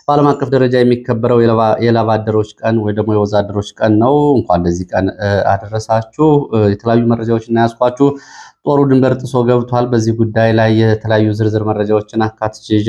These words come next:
መጥቻለሁ። በተለያዩ የአማራ ክልል አካባቢዎች እየተደረጉ ያሉ ውጊያዎችን በተመለከተ፣ በተለያዩ አካባቢዎች ያሉትን አሁናዊ ሁኔታዎች በተመለከተ ዝርዝር መረጃዎች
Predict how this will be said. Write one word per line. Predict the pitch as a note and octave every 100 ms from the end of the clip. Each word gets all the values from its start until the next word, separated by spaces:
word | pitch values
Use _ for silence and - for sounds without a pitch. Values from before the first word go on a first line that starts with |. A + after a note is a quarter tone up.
| G#2+
መጥቻለሁ። | G#2+ G#2+ A#2 A2 G#2+ A#2+
በተለያዩ | A#2+ A2+ G#2+ G#2
የአማራ | G#2 G#2 G2+
ክልል | - G2+
አካባቢዎች | - G#2 A#2 B2 - _ - - _
እየተደረጉ | - C3 C3 C3+ C3
ያሉ | B2+ B2
ውጊያዎችን | A#2 A#2+ A#2 A#2
በተመለከተ፣ | A2+ A2+ A#2 A2+ - A#2 C#3 C#3+
በተለያዩ | B2+ C#3+ G3 G3
አካባቢዎች | B2 A2+ G#2+ G#2+ -
ያሉትን | G2+ G2+ A#2+
አሁናዊ | A2 G#2 G2+
ሁኔታዎች | G2 - G2
በተመለከተ | G2 G2+ G2 G2 G#2 A2 G#2+
ዝርዝር | G2 G2+ F#2+
መረጃዎች | G2 G2 F#2+ G2 F#2+